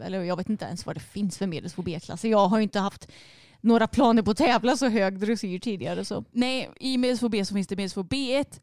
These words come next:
Speaker 2: B två, B fyra och B fem.
Speaker 1: Mhm.
Speaker 2: Jag är inte helt säker på om man får tävla alla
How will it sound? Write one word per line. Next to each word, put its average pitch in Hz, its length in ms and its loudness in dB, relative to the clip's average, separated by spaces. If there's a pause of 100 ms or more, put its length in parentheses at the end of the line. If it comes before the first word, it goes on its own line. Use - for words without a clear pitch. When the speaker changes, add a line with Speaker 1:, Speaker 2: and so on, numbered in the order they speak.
Speaker 2:
B 190 320 -4
två, 185 380 0 (160)
B 190 340 -6
fyra 175 420 -2
och 185 120 -6
B 165 260 -6
fem. - 200 -8 (200)
Speaker 1:
Mhm. 214 140 4
Speaker 2:
Jag 233 220 6
är - 40 0
inte 254 320 -2
helt 220 240 -2
säker 185 240 -4
på 202 60 0
om 185 60 0
man 185 120 0
får 190 120 -10
tävla 185 380 -2
alla 190 460 -2